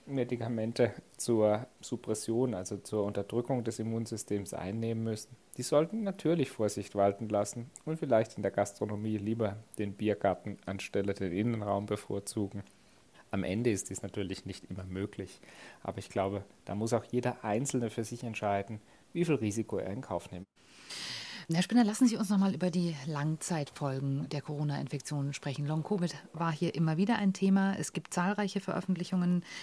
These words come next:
Speaker 2: dazu. Natürlich wird das alles wissenschaftlich begleitet. Jetzt ist ein Artikel dazu, eine Untersuchung dazu erschienen,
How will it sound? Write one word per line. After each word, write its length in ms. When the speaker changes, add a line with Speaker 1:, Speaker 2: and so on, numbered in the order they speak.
Speaker 2:
dazu. 380
Natürlich 560
wird 160
das 120
alles 300
wissenschaftlich 600
begleitet. 580
Jetzt 200
ist 220
ein 300
Artikel 400
dazu, 300
eine 180
Untersuchung 540
dazu 260
erschienen, 800